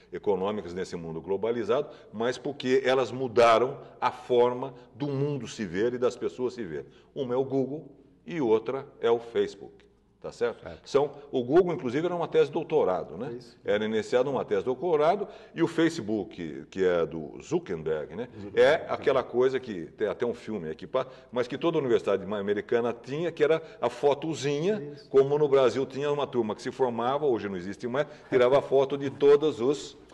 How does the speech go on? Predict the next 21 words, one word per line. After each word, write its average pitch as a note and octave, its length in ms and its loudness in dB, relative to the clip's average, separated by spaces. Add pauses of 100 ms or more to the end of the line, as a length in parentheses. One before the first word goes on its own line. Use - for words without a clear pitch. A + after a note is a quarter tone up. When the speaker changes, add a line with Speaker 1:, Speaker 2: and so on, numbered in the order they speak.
(200)
Speaker 1:
os B2 220 -6
formandos. D3 760 4
Speaker 2:
Uhum. G#2 220 -16
Speaker 1:
O A#2+ 80 -4
Facebook, D3 580 -4
ele, D#3+ 260 2
ele C#3 160 -4
usou A2+ 520 0
em B2+ 100 -4
Harvard C3 380 4
pra C#3 180 -2
fazer A2+ 240 -4
a A2+ 60 2
ligação A2+ 580 -4 (240)
entre G2 260 -6
os - 120 -6
colegas C3+ 440 2
que D#3+ 120 -4
deu A2+ 240 0
neste C3+ 340 -10 (240)
fenômeno B2 840 -2